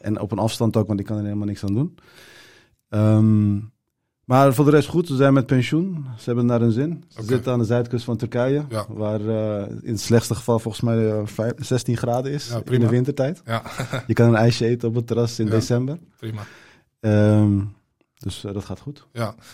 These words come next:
Speaker 2: Nou, dan heb je op een gegeven moment het idee inderdaad van, "Ik wil ambulancebroeder worden en dan toch maar dokter." Eh, op een gegeven moment, ja, je bent een jaar of acht, maar hoe ga je dan om met die gedachten? Hoe, eh, hoe neem je dat mee in je leven vervolgens?
Speaker 1: Ehm,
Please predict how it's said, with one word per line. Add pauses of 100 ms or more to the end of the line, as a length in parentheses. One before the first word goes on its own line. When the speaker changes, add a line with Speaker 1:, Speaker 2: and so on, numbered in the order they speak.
Speaker 2:
Nou,
dan
heb
je
op
een
gegeven
moment
het
idee
inderdaad
van,
"Ik
wil
ambulancebroeder
worden
en
dan
toch
maar
dokter." (460)
Eh,
op
een
gegeven
moment,
ja,
je
bent
een
jaar
of
acht,
maar
hoe
ga
je
dan
om
met
die
gedachten?
Hoe,
eh,
hoe
neem
je
dat
mee
in
je
leven
vervolgens? (1400)
Speaker 1:
Ehm,